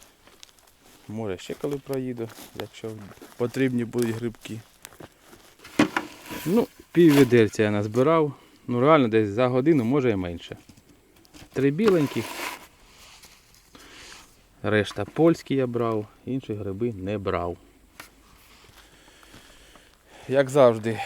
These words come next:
якщо вам відео сподобалось, напишіть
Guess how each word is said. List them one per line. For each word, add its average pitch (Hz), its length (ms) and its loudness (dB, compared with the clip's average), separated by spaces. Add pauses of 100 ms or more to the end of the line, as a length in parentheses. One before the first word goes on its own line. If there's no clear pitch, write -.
(200)
якщо 139 380 -2
вам 131 200 0
відео 120 380 -4
сподобалось, 127 880 -6 (1800)
напишіть 98 760 -12